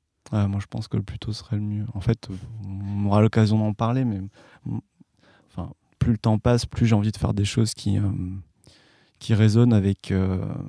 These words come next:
avec, euh, avec ce que je vois, ce qui me nourrit. Enfin, c'est la nature, enfin, vraiment. Et quand je vois dans l'état où, où elle,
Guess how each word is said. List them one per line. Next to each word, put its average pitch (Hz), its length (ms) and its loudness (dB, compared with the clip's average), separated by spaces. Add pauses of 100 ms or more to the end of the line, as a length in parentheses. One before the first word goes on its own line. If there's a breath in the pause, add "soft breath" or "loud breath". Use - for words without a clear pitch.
(160)
avec, 104 480 -10
euh, 95 180 -8 (1120 soft breath)
avec 101 280 -4 (300)
ce - 180 -16
que 110 180 0
je 98 120 -2
vois, 104 420 4 (1300)
ce - 120 -14
qui - 120 -6
me 98 120 2
nourrit. 110 600 4 (200)
Enfin, - 160 -8 (520)
c'est - 160 -4
la 95 120 4
nature, 107 480 -2
enfin, 92 140 -8
vraiment. 107 540 -2
Et 95 160 -4
quand 101 180 -4
je 92 120 -6
vois 110 180 -2 (800)
dans 101 120 -8
l'état 107 500 2
où, 98 440 -6
où 104 180 -8
elle, 101 320 -6